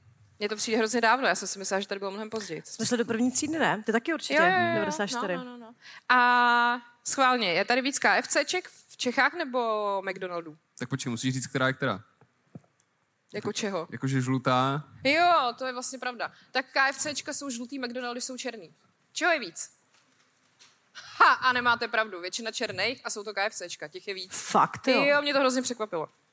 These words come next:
Speaker 1: Tak, a to je všechno ke K F C.
Speaker 2: No počkej, ale to já mám fun fact ke K F Cčku, to nám někdo říkal, už nevím kdo. <laughs> Takže to určitě oceníte.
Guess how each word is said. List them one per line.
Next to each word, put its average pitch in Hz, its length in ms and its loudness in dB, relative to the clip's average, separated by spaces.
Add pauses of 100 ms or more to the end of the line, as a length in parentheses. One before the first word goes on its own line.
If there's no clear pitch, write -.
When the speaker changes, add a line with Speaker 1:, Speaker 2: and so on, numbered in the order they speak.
(480)
Speaker 1:
Tak, - 400 2 (480)
a 208 680 8 (340)
to - 80 2
je 285 60 4
všechno 320 260 -2
ke 233 100 0
K 208 160 4
F 208 100 -2
C. 175 240 -2 (120)
Speaker 2:
No 240 100 2
počkej, 311 420 -2
ale 220 120 6
to 233 100 0
já 226 80 6
mám 233 160 2
fun 220 200 0
fact - 200 -4
ke 220 160 0
K 196 340 2
F 170 100 -2
Cčku, 185 340 -8
to 202 100 -8
nám 208 160 -2
někdo 208 240 -2
říkal, 240 280 -4
už 202 140 -10
nevím 233 260 -2
kdo. 185 240 -4 (460)
<laughs> - 540 -12
Takže 196 220 -4
to 202 280 -10
určitě 196 320 -2
oceníte. 208 540 -4